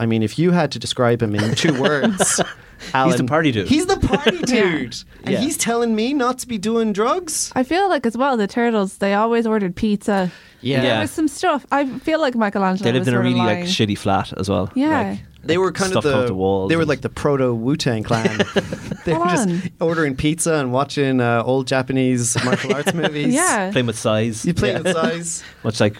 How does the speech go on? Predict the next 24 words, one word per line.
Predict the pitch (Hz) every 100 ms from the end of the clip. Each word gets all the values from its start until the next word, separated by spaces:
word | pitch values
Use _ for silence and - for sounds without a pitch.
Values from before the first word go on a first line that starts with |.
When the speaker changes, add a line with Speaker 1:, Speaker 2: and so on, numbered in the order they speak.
| -
Speaker 2:
old | 101 101
Dirty | 95 95
Bastard | 90 87 92
did. | 92 -
Speaker 1:
Yeah, | - 131
Speaker 2:
Yeah. | 120
Speaker 1:
Raphael, | 120 131 92 131 123
Donatello, | 120 120 123 123 120
and | 113
Method | 120 123
Man. | 123 127 127 120
Speaker 2:
<laughs> | - 180 202 214 139 -
Speaker 1:
Uh, | 131 127 127
and | 143
then | 170
the | 170
other | 185
cartoon | 214 170 160 139
character | 127 120 120
in | 113
it | 110 107 -
is, | 123 120
uh, | 123 123
Garfield, | 123 170 214 120 98 90 113